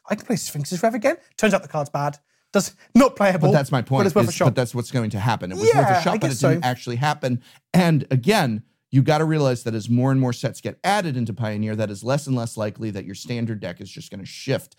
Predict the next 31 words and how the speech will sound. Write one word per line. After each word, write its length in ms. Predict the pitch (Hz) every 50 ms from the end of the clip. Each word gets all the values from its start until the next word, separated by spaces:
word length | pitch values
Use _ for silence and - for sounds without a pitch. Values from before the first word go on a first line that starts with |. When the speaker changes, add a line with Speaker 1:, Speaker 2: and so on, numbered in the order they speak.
| _ - _ -
Speaker 2:
into 200 | 120 117 101 101
Pioneer, 600 | - 120 104 95 95 95 101 107 113 110 104 95
because 260 | 95 95 104 90 95
it's 140 | 95 - -
going 180 | 110 101 98
to 80 | 98 90
require 760 | - - - - - - 127 135 139 135 117 104 95 - - _ _ _ -
the 80 | 131 110
best 720 | 98 98 101 - 156 139 139 175 175 - - - - - _ _ _ _ _ _ -
individual, 680 | 143 139 127 120 127 110 127 120 104 113 117 113 110 110
most 340 | 113 110 101 - - _ -
optimal 640 | 117 143 151 147 _ - 151 135 131 120 110 -
individual 520 | - 127 120 113 107 117 95 98 110 107 101
cards 460 | - - 110 107 101 98 92 - - _ _ _
from 200 | - - 127 117
throughout 480 | - - 131 120 117 113 110 107 - -
the 60 | -
Pioneer 320 | - - 123 117 214 208 208
Speaker 1:
But 140 | - - 170
it's 80 | 170
more 100 | 185 190
Speaker 2:
timeline. 200 | 220 247 254 226 196
Speaker 1:
likely 580 | 175 165 170 175 180 165 156 160 175 208 214 -
and, 480 | 160 156 156 156 151 151 147 143 131 -
than 200 | 160 156 170 160
it 80 | 165 156
is 160 | 180 175 147 -
to 80 | 151
happen 140 | 147 143 -
with 80 | 156 139
Modern. 260 | 170 175 165 - 120